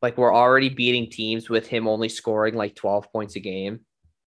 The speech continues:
Like, dude, it's, that looks, that looks like a wrap in the, for the regular season, bro. Like, the Bulls are gonna be,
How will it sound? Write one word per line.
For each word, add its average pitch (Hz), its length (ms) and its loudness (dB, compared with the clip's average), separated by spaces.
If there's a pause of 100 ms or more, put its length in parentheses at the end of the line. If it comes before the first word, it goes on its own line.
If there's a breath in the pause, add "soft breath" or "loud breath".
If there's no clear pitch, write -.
(220)
Like, 92 200 -8
dude, 98 360 -6
it's, - 540 -8 (360)
that 117 240 2
looks, - 360 -4 (500 soft breath)
that 120 80 2
looks 120 180 2
like 117 120 -2
a 104 80 2
wrap 107 460 2
in 101 80 -6
the, 98 220 -6
for - 180 -4
the 98 100 0
regular 101 360 0
season, 107 400 -8
bro. 101 320 -8 (240)
Like, 98 340 -12
the 95 60 -12
Bulls 113 320 0
are 107 80 0
gonna 101 180 -4
be, 92 380 -10